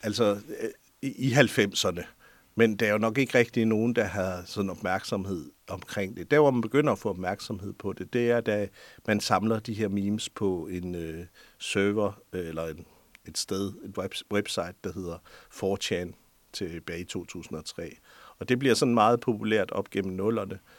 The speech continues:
som et jackass sted at være, hvor al dårlig humor bliver samlet. Og egentlig er det ikke et særligt, det er sådan en slags socialt medie, men det er et specielt socialt medie, fordi alle er anonyme,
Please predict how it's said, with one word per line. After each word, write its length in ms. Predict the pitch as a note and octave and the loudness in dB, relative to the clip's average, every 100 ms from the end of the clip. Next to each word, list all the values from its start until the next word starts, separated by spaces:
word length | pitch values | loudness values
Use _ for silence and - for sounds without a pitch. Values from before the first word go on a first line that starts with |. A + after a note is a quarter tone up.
| - - - | -20 -20 -18
som 360 | - - A2+ G2 - | -4 4 4 2 -4
et 300 | F#2 F2 - _ _ _ _ _ _ _ _ - - | -6 -6 -12 _ _ _ _ _ _ _ _ -6 2
jackass 840 | G2+ G2+ G2 F2+ F#2+ - - - _ _ _ _ _ - | 2 4 2 2 -2 -4 -6 -10 _ _ _ _ _ -8
sted 360 | - G2+ G2+ | 0 4 6
at 120 | G#2 | 4
være, 280 | F#2+ F2+ F#2+ | 4 4 2
hvor 280 | G2 G2 G2 - _ - | 2 0 -2 -6 _ -6
al 280 | G#2+ A2+ B2 _ _ - | 2 2 2 _ _ 0
dårlig 360 | F2 G2+ A2+ | 2 2 0
humor 360 | G2+ A2 G#2 A#2 | -2 -4 0 -2
bliver 220 | G#2+ F#2+ | 0 -2
samlet. 500 | E2+ F#2 F2 G2 A2 - - - - - - - - | 0 0 0 0 -2 -6 -20 -20 -20 -20 -20 -16 0
Og 100 | B2+ | 6
egentlig 240 | F#3 G3 B2 | 8 10 10
er 40 | |
det 80 | C3 | 8
ikke 160 | D#3+ | 6
et 100 | D#3+ | 4
særligt, 420 | - A#2+ A#2 C3 - | 4 6 6 4 2
det 80 | |
er 40 | D3+ | 4
sådan 120 | G3 | 4
en 40 | |
slags 280 | D3+ A#2+ - | 4 2 2
socialt 480 | - A#2+ D3+ A#2+ - | 0 2 4 2 2
medie, 400 | A2+ A2 - F#2 - | 0 0 -4 -8 -8
men 200 | - A2 G#2+ | -2 0 2
det 240 | A2 G#2+ | 2 2
er 40 | G#2+ | -2
et 140 | - | -6
specielt 400 | - A#2 F3+ - | -6 4 4 4
socialt 400 | - - C#3 B2 | -2 -2 0 0
medie, 300 | B2 B2 G#2+ | -4 -4 -6
fordi 240 | - A2+ | -6 -4
alle 260 | G2+ G2+ B2 | 0 2 6
er 80 | A2 | 4
anonyme, 600 | G2+ F#2 A2+ D#3+ C#3+ | 4 2 2 2 0